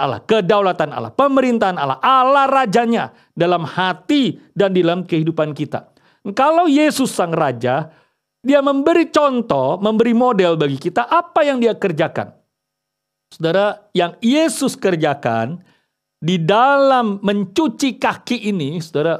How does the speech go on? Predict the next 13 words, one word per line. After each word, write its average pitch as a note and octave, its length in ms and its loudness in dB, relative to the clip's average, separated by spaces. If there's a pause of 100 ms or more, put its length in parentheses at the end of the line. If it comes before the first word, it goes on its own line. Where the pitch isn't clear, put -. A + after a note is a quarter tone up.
betul-betul G3 720 -2
sebenarnya D#3+ 480 -6
penuh E3+ 320 -4
makna. B2 480 -6 (160)
Tidak E3 240 -2
cukup F#3+ 320 -8
waktu D3 400 -4
untuk E3 320 -2
menguraikan D#3 560 -4
satu C#3 240 -12
demi B2 160 -10
satu. A2 400 -8 (320)
Sampai D3 400 -6